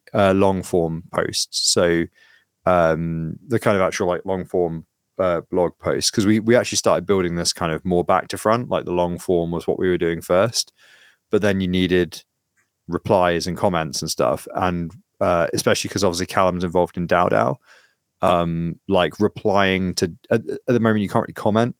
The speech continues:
on dao dao on proposals and things like that. And it was kind of that sort of use case, like, the replies to a long form blog post and the replies to, like, dao proposals that kind of kicked us in the direction of doing that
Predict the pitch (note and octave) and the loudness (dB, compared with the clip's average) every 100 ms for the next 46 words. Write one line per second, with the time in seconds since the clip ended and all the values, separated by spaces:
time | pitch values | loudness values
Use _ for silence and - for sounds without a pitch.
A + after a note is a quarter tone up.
0 | _ G2+ F#2 F2+ F2 F2 F#2 G#2 G2 F2+ | _ 0 0 0 2 2 4 4 4 0
1 | F2 F#2 G2+ G2+ G2 F#2+ F#2+ G2+ G#2+ A2 | -4 -4 0 0 0 -4 -4 0 0 0
2 | A#2 B2+ _ F#2 F2 F2 E2+ - _ _ | 0 -2 _ -2 -2 -2 -6 -10 _ _
3 | _ _ _ - G2 A2+ G#2+ - - A2+ | _ _ _ -4 -2 0 0 0 2 2
4 | A#2 G2 F#2 F#2 G#2 G#2 - C3+ G2+ G2+ | 2 0 -4 0 2 2 0 -2 -2 2
5 | A2 - B2 A#2+ E2 F#2+ F#2 F2+ - G2+ | 2 2 0 2 0 2 0 0 0 2
6 | F#2 E2 - G2 F#2 F2 F2 F#2 E2+ F2 | 2 0 0 2 2 0 -2 -2 0 0
7 | - E2 E2 - - - E2+ D#2+ D#2+ D#2+ | 0 -2 -2 -4 -10 -8 -8 -6 -8 -6
8 | E2 D#2+ E2 D#2+ E2+ - F2 D#2 - D#2 | -4 -2 -2 -4 -6 -2 0 0 -4 -6
9 | D2 - D#2+ D#2 - - D#2 C#2+ - - | -6 -4 -2 -2 -2 -4 -4 -2 -6 -10
10 | - E2 D2+ - - - E2 E2+ E2 F2+ | -12 -12 -10 -10 -8 -4 -4 -4 -2 -2
11 | - F#2+ E2 F#2 F2+ F2+ | -2 -4 -2 0 0 0